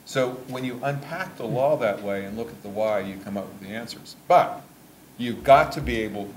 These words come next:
get, just to foot stomp it, you got to be able to get into the material and understand the facts, because you're gonna be talking to people who are under extreme stress.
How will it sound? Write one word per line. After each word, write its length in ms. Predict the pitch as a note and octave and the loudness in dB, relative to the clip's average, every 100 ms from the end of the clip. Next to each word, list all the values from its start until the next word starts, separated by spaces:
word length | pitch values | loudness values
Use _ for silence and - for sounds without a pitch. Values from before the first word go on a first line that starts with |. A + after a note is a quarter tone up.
| G2+ | -2
get, 260 | A#2 A#2 - - - - | -2 -2 -10 -20 -20 -16
just 260 | - A#2+ - | -10 -8 -8
to 60 | |
foot 240 | A#2 - D#3+ | -8 -4 -4
stomp 360 | - G#2 G2+ | -4 -4 -6
it, 80 | G2+ G#2 | -8 -10
you 120 | G2+ | 0
got 160 | A2+ | 2
to 80 | C3 | 2
be 240 | - A#2 A2 | -2 -6 -4
able 240 | G#2+ G#2+ - | -4 -6 -8
to 300 | - G#2 G2+ G2 F#2+ | -12 -8 -6 -6 -6
get 160 | A2 A2+ | -4 -4
into 260 | A#2 A#2 | -4 -8
the 80 | G#2 | -8
material 560 | G2+ G2+ A2+ A2 G2+ F#2+ | -6 -6 -4 -2 -2 -2
and 120 | G2+ | -6
understand 500 | G#2+ G2+ G2 G#2+ G2 | -8 -8 -8 -8 -10
the 60 | |
facts, 400 | F#2 A2 G#2 F#2+ | -10 -6 -6 -6
because 320 | - G2 G#2 G2+ | -10 -12 -10 -10
you're 120 | D3+ | -8
gonna 120 | F3+ | -6
be 120 | D3+ | -6
talking 380 | - C3 B2+ B2 | 0 0 0 -4
to 40 | G2+ | -10
people 500 | G2+ G#2 G2 G2 F#2+ - - - | -10 -10 -8 -8 -10 -16 -20 -12
who 160 | A#2+ A2 | -6 -4
are 80 | A#2 | -4
under 260 | B2+ A#2+ | -4 -4
extreme 540 | G2+ - - C3+ D3 D3+ | -6 -6 -8 -8 -6 -6
stress. 640 | - D3 A#2+ - - - | 0 4 4 2 -10 -12